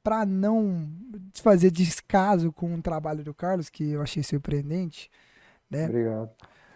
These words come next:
Speaker 1: É, vamos falar das contratações do Galo aí, do Cruzeiro. O Galo que contratou o Edenilson, o Igor Gomes, Bruno Fux.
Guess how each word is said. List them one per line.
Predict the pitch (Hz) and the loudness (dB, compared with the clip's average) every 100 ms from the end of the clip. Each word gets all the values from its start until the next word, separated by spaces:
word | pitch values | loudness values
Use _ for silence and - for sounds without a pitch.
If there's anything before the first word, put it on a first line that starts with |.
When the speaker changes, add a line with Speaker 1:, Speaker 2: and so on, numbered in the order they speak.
| _ - | _ -6
Speaker 1:
É, | 165 156 160 160 165 | -2 0 2 2 2
vamos | 165 233 269 | 2 2 2
falar | 262 254 | 0 2
das | 240 | 0
contratações | - 240 226 208 196 185 | 0 0 2 2 2 0
do | 175 | 0
Galo | 170 175 175 170 | 4 4 4 4
aí, | 165 190 180 | 2 2 0
do | 160 151 | 0 -2
Cruzeiro. | 170 165 190 262 | -2 2 4 4
O | 175 | 2
Galo | 185 185 170 | 2 2 2
que | 180 | 0
contratou | - 175 170 165 - 160 | -4 -4 -2 -2 0 2
o | 156 | 2
Edenilson, | 151 208 214 262 277 196 | 6 6 8 4 4 4
o | 185 | 6
Igor | 175 175 165 | 8 6 6
Gomes, | 165 165 156 151 | 6 4 2 0
Bruno | 165 170 160 | 4 4 4
Fux. | 151 - 220 - - | 0 0 -2 -4 -12